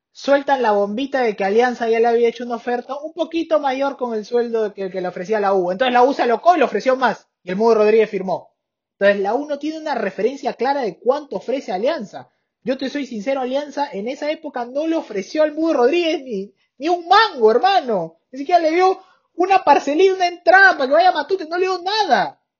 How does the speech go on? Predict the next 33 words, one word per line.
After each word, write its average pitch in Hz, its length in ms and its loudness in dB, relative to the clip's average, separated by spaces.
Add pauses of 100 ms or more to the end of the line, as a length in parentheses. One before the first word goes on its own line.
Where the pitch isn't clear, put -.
(260)
Y 233 120 -4
la 262 180 6
U 370 160 4
comió 330 260 4
la 359 140 4
galletita 294 640 2 (500)
y 359 120 -2
le 359 80 4
ofreció 302 400 0
más, 370 260 2
y 349 60 -8
el 339 80 -4
Mudo 359 180 -4
Rodríguez 330 540 2
puso 311 280 -2
ahí 294 140 0
su 294 160 -6
firma 285 500 -4
y 208 40 0
estafó 190 340 -6
a 226 60 -2
la 220 120 0
U 226 120 2
dos 214 200 -2
años. 262 460 -4 (300)
Entonces, 208 600 -4 (600)
claramente 196 1080 -2 (260)
no 165 200 -10
tienen 214 480 -10 (260)
ninguna 175 800 -8
referencia 170 600 -8
de 139 120 -8
nada, 165 400 -12